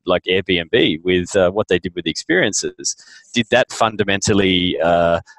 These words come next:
affect Get Your Guide or Klook? I don't think so, you know, and they've pushed that a lot, and, and probably it's doing well, but I, I, I don't know if it really hurt those other two players, you know, and stopped them from <laughs> raising huge amounts of capital and continue to grow pretty crazily.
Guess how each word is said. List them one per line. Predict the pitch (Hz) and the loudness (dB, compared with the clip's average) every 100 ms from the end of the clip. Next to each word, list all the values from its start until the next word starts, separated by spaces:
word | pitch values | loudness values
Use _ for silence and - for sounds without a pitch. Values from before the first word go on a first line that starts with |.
| - | -6
affect | 95 - 101 - - - | -4 -2 -4 -2 -6 -4
Get | - 98 | -4 0
Your | 98 87 | 0 2
Guide | - 73 80 | 2 2 2
or | 85 | -2
Klook? | - 175 110 - - _ _ _ _ - | -2 -2 -2 -4 -20 _ _ _ _ -8
I | 76 87 | -2 0
don't | 107 110 | 0 0
think | 107 131 | -2 -2
so, | - - - - - | 0 -2 -2 -10 -8
you | 90 | -2
know, | 90 107 | 2 4
and | 127 104 107 101 113 | 4 2 2 0 2
they've | 98 101 120 117 | 2 2 2 0
pushed | - 135 - | -2 -2 0
that | 110 98 | 0 2
a | |
lot, | 73 85 - - - - - | 0 2 2 0 -6 -18 -4
and, | 98 98 | -4 -2
and | 110 110 | -2 -4
probably | - 180 240 | -2 0 2
it's | 98 | 0
doing | - 101 82 | 2 0 2
well, | 113 156 92 | 2 2 2
but | 90 101 95 - - - | 2 2 0 -4 -20 -6
I, | 98 104 | 0 2
I, | 82 107 98 | 2 2 2
I | 110 | 2
don't | 120 117 | 2 0
know | 98 98 | 0 0
if | 101 | 0
it | 98 92 | -4 -6
really | 101 107 104 90 | 0 2 4 2
hurt | 78 - 113 139 _ | 0 0 2 2 _
those | 90 85 85 | 0 0 2
other | 85 | 0
two | 87 92 | -2 -4
players, | 85 107 90 82 82 | -2 2 2 2 0
you | 92 | -2
know, | 82 | -2
and | 92 | -2
stopped | - 110 - | -2 -2 -2
them | 92 92 | -4 -2
from | - 92 | -6 -4
<laughs> | 98 | 0
raising | 113 107 98 | 2 0 -2
huge | 101 101 | -2 -2
amounts | 101 98 - | 0 -2 -4
of | 101 | -6
capital | - 98 107 107 104 | -4 -2 0 0 -2
and | 95 | -6
continue | - 101 113 104 | -10 -4 -2 -2
to | 98 | 0
grow | 104 | -2
pretty | 101 107 | -2 -4
crazily. | 107 123 160 78 | 0 0 0 -2